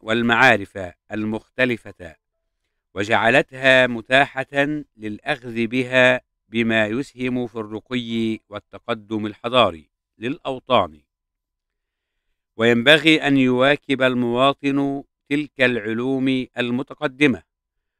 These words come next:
والاستخدامات التقنية التي دخلت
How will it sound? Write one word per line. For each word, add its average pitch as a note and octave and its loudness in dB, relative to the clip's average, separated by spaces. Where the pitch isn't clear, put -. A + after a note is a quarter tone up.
والاستخدامات A#2 0
التقنية B2+ -2
التي A#2 -6
دخلت B2+ -4